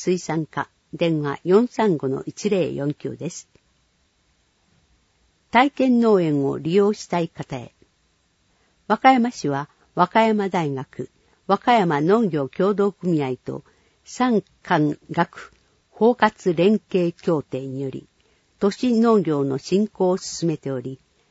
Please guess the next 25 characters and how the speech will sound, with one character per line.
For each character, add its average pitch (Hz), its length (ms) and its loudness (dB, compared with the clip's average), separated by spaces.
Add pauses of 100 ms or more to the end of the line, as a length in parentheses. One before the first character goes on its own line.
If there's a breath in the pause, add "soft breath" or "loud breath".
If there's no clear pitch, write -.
(320)
次 269 260 6
の 247 160 6
よ 170 140 4
う 147 60 0
な 135 160 -2
体 208 260 -2
験 208 300 0
農 175 220 2
園 135 220 -4
を 143 100 -6
通 151 260 -6
じ - 160 -20
て、 143 200 -8 (400)
都 254 120 2
市 - 160 -6
と - 300 -4
農 185 200 4
村 226 320 0
と 202 140 -2
の 160 160 0
交 170 320 0
流 165 160 -2
を 147 220 -4
図 143 280 -6
り、 131 160 -14